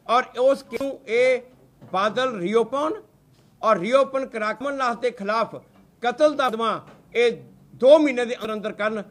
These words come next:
ਅਸੀਂ ਇਹਨੂੰ ਚੈਲੰਜ ਕਰਦੇ ਹਾਂ। ਬਾਦਲ ਜੇਕਰ ਉਹ ਸਿੰਸੀਅਰ ਆ, ਉੱਨੀ ਸੌ ਅੱਸੀ ਦੇ ਕਾਤਲਾਂ ਨੂੰ ਸਜ਼ਾ ਦਿਵਾਉਣ ਲਈ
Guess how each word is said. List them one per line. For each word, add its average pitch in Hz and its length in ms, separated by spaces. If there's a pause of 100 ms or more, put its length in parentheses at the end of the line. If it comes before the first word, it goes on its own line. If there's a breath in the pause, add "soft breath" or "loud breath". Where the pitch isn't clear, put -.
(160)
ਅਸੀਂ 226 140
ਇਹਨੂੰ 240 160
ਚੈਲੰਜ 269 420
ਕਰਦੇ 208 280
ਹਾਂ। 185 60
ਬਾਦਲ 165 220
ਜੇਕਰ 226 320
ਉਹ 233 80
ਸਿੰਸੀਅਰ 220 460
ਆ, 302 220 (600)
ਉੱਨੀ 247 200
ਸੌ 247 160
ਅੱਸੀ 247 160
ਦੇ 254 120
ਕਾਤਲਾਂ 240 460
ਨੂੰ 233 120
ਸਜ਼ਾ 220 280
ਦਿਵਾਉਣ 277 260
ਲਈ 311 260